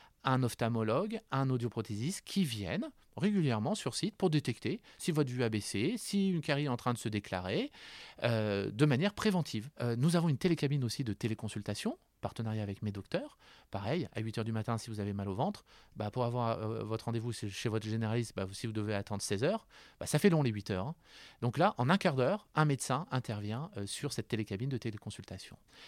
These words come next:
Et enfin, nous avons un programme bien-être à base de médecine intégrative, euh, qui est de la sophrologie, de l'ostéopathie, individualisé.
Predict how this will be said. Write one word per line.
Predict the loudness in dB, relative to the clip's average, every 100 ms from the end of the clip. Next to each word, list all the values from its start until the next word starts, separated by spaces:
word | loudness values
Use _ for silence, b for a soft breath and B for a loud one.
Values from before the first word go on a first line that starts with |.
| B
Et | 2 2
enfin, | 2 0
nous | 0 0
avons | -2 -4
un |
programme | -2 -4 -2 -2
bien-être | -2 0 -2 -4 -14 B B
à | 4
base | 6 4 4
de | 2
médecine | 2 0 0 -2
intégrative, | -2 -4 -4 -4 -2 -2 -6 B B B B
euh, | -4 -4
qui | -4 -6 -2
est | -2 -4
de | -6
la | -8
sophrologie, | -8 -6 -4 -4 -4 -6 -4 -4
de | -2
l'ostéopathie, | -4 -4 -6 -6 -6 -8 -4 -4 -4 b b b _ _ -20 _ _ -2
individualisé. | 2 2 0 0 -2 -4 -2 -2